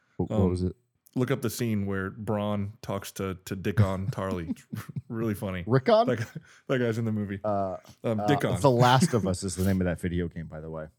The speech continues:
Speaker 2: The
Speaker 1: Which is
Speaker 2: Last of
Speaker 1: apparently
Speaker 2: Us,
Speaker 1: a great
Speaker 2: that's right.
Speaker 1: video. L-, I think The Last of Us, again, is a PlayStation exclusive. There are so many games that are, yeah, it is,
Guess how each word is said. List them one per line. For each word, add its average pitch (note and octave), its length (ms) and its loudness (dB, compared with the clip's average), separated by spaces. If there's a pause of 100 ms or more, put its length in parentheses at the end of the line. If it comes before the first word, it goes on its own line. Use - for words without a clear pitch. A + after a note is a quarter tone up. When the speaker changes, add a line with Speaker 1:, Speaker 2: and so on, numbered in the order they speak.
(280)
Speaker 2:
The C3 100 2
Speaker 1:
Which A#2+ 120 2
is C3 140 6
Speaker 2:
Last B2 80 0
of A#2 60 4
Speaker 1:
apparently F#3 280 6
Speaker 2:
Us, A#2+ 60 4
Speaker 1:
a - 20 -2
great A#2+ 160 4
Speaker 2:
that's G2+ 100 -2
right. B2+ 60 4
Speaker 1:
video. B2 160 4 (340)
L-, C3+ 120 -4 (180)
I D3 80 8
think - 240 -2
The E3 80 0
Last C#3+ 300 6
of B2+ 100 0
Us, B2+ 240 2
again, B2 320 0
is A2+ 220 0
a G#2+ 200 2 (220)
PlayStation A#2 560 2
exclusive. A#2 560 -2 (400)
There G#3 120 8
are F#4 80 0
so D#3 240 4
many E3 200 2
games C3+ 520 4 (680)
that A#2+ 500 4
are, A2 400 4
yeah, A2 200 2
it F#2 160 -2
is, E2+ 220 -12